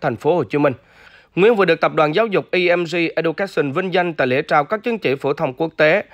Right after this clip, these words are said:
Pearson Edexcel, gồm chứng chỉ tiểu học quốc tế iPrimary, trung học cơ sở quốc tế iLower Secondary và tu tài quốc tế International Research S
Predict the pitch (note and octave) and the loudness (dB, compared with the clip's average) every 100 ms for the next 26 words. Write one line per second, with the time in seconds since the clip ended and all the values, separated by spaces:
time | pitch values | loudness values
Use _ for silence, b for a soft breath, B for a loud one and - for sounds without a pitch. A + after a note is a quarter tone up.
0 | B B D#3+ E3+ - D#3 C#3+ - D#3 F3 | B B 0 2 2 2 0 0 0 0
1 | D3 C3+ - B B B D3+ E3 A3+ A#3+ | 0 0 -2 B B B 2 2 2 0
2 | F#3 E3+ G#3 F#3+ A#2+ D#3+ E3 F3 - F3 | 0 2 2 2 0 -2 2 2 2 2
3 | E3 D3+ - - D3+ D#3 D#3 C#3+ - _ | 0 0 -8 -2 0 2 0 0 -4 _
4 | - F#3+ F3+ A2+ D3+ D3 - B2 D3 C#3+ | -4 -2 0 0 0 0 -2 -6 -4 0
5 | D3 - _ _ _ _ D#3 D#3+ D3 D3 | 0 0 _ _ _ _ 0 4 4 4
6 | D3+ - D#3 C#3+ D3 D3 C3 b b b | 0 -2 -2 0 0 0 -4 b b b
7 | b B2 D#3 D#3 A3 A3 D3 A#2 D#3 D#3 | b 2 2 2 0 2 0 0 -4 -2
8 | D#3+ - _ D#3+ D#3 E3 E3 D#3+ D3 D3 | -2 -2 _ -6 0 0 0 -2 0 0
9 | C3 b b b b D3+ F3+ - D#3 - | 0 b b b b 0 0 2 -2 -2
10 | - - D#3 D#3+ | -14 -4 -2 -2